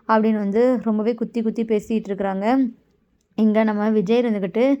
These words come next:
"பாட்டி, இப்ப என்ன சொல்றீங்க? நான் இந்த வீட்ல இருக்கணும்னு நினைக்கிறீங்களா? இல்ல நான் வீட்டை விட்டு போகணும்னு சொல்லிட்டு நீங்க ஆசைப்படுறீங்களா? சொல்லுங்க. இப்போவே நான் வந்து காவேரியோட குடும்பத்தை கூட்டிட்டு நான் எங்கேயாச்சும் போயிடுறேன்," அப்படின்னு வந்து சொல்றாங்க. பாட்டி அப்படியே வந்து கப்பு சுப்புன்னு ஆயிடுறாங்க. "இப்ப என்னதான் வேணுமா? என்ன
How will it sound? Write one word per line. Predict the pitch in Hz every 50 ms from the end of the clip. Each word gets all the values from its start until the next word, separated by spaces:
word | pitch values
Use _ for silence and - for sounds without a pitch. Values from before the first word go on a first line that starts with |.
| - - - - _
"பாட்டி, | - 247 247 240 226 269 233
இப்ப | 220 220 226
என்ன | 220 214 226 269 277 277
சொல்றீங்க? | 262 233 226 214 226 226 214 208 208 208
நான் | 214 208 208
இந்த | 202 196
வீட்ல | 202 226 269 254 269 247
இருக்கணும்னு | 233 233 247 226 262 262 254 240
நினைக்கிறீங்களா? | 226 220 208 220 208 208 202 214 254
இல்ல | 285 285 269
நான் | 262 247 240 226
வீட்டை | 240 262 269 254
விட்டு | 233 226 226
போகணும்னு | 226 247 240 247 254 254 247
சொல்லிட்டு | 226 254 226 214 220 220
நீங்க | 220 220 214
ஆசைப்படுறீங்களா? | 208 208 202 - 226 226 214 196 202 202 208 226
சொல்லுங்க. | 220 - 233 214 214 226 220 220 214 208 208 - - - - - _ -
இப்போவே | 233 226 240 247 247 262 262
நான் | 262 254
வந்து | 226 220 233 233
காவேரியோட | 233 226 220 226 220 240 240 226 208
குடும்பத்தை | 208 214 220 208 226 233 226 220
கூட்டிட்டு | 220 220 202 214 202 226 226
நான் | 233 220
எங்கேயாச்சும் | 208 208 202 208 208 - 226 -
போயிடுறேன்," | 226 214 220 226 220 220 220 214
அப்படின்னு | 208 196 208 208 202 196
வந்து | 208 214 214
சொல்றாங்க. | 220 208 196 196 196 190 220
பாட்டி | 226 226 214 214 214 208 233
அப்படியே | 214 190 214 214
வந்து | 208 202 202 214 -
கப்பு | 208 190 - 208
சுப்புன்னு | - 214 220 220 214 214
ஆயிடுறாங்க. | 202 202 196 196 190 190 190 214 240 277 277 277 - _ _ _ _ _ - 262
"இப்ப | 233 262
என்னதான் | 240 233 226 240 277 285 285 302 302 285
வேணுமா? | 269 262 254 247 233 247 240
என்ன | 226 208 226 262 285